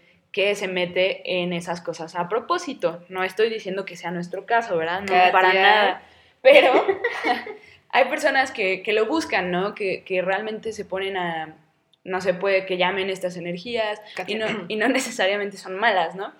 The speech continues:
Speaker 1: Pueden ser esas energías buenas
Speaker 2: Vemos.
Speaker 1: que, que te tiran paro. Pero, eh, es eso, ¿no? Llamas estas energías con una intención.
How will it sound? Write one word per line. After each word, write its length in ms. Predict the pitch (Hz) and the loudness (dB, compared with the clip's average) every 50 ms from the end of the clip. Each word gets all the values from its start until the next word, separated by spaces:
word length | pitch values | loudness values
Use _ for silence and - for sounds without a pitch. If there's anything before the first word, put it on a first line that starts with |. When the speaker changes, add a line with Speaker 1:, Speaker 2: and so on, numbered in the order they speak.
| _ - _ - - - - | _ -14 _ -12 -12 -4 0
Speaker 1:
Pueden 200 | - 427 - - | 0 4 6 6
ser 140 | 392 - 220 226 | 8 8 8 8
esas 240 | 214 202 - 208 208 | 8 8 6 4 4
energías 480 | 208 202 196 196 220 - 226 202 208 208 | 0 0 0 -2 2 4 4 4 4 6
buenas 360 | 240 294 285 269 240 220 226 | 4 6 6 6 6 8 12
Speaker 2:
Vemos. 460 | 240 254 269 285 269 240 226 214 214 - | 12 12 12 12 10 8 8 6 6 6
Speaker 1:
que, 100 | - 208 | 4 2
que 80 | 185 - 190 190 | 2 2 2 2
te 60 | 185 | 4
tiran 360 | 226 247 240 226 226 220 233 | 6 8 8 10 8 8 8
paro. 380 | 240 262 247 226 214 208 208 - - - - _ _ - 262 - - - _ - - - - - _ - - - | 8 10 10 10 8 6 4 2 -4 -12 -20 _ _ -10 -10 -10 -10 -14 _ -20 -20 -20 -20 -20 _ -18 0 2
Pero, 200 | - 233 269 254 269 339 - - | 4 6 6 6 4 4 2 0
eh, 380 | - 233 214 208 202 202 196 - | 0 0 0 2 2 0 0 -2
es 160 | - 226 220 247 | -2 -4 -6 -6
eso, 220 | 220 180 185 175 | -6 -4 -4 -2
¿no? 240 | 185 220 262 - - | -2 -2 -2 -2 0
Llamas 340 | - 226 233 247 247 233 208 | 2 2 2 2 0 -2 -2
estas 380 | 214 208 - 202 196 190 185 175 | -4 -2 0 2 2 2 0 -2
energías 720 | 170 175 175 180 180 - 311 302 262 240 320 403 - - _ _ _ _ _ _ _ | -4 -4 -4 -6 -6 -4 -2 0 0 0 0 -2 -6 -12 _ _ _ _ _ _ _
con 160 | - 190 202 | -6 -4 -2
una 140 | 202 202 208 | -2 -2 -2
intención. 560 | 202 202 202 196 208 - 247 220 190 185 - | -2 -4 -4 -6 -2 0 0 0 0 -2 -6